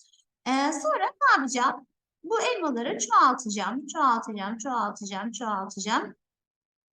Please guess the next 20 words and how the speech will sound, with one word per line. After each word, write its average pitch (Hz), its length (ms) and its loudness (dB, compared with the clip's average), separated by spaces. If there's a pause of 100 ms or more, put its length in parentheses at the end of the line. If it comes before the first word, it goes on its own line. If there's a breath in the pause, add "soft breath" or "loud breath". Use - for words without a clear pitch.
(140)
Tabii 240 160 0
bu 269 80 2
elmaların 247 340 2
içinde 233 340 -2
hepsinde 220 340 -4
de 277 340 0 (320)
aynı 240 440 2
kod 233 220 -2
yazılı. 214 460 0 (360)
E, 233 260 -4
kaseye 262 560 4
gelelim. 277 640 4 (180)
Görünümden 247 960 2 (320)
şu - 220 -4
elmanın 254 1040 0 (160)
kostümünü 220 600 -2
seçelim. 277 1080 0 (680)
Kopyalayalım. 240 1160 0 (240)
Kaseye 302 480 2
gelelim. 214 640 0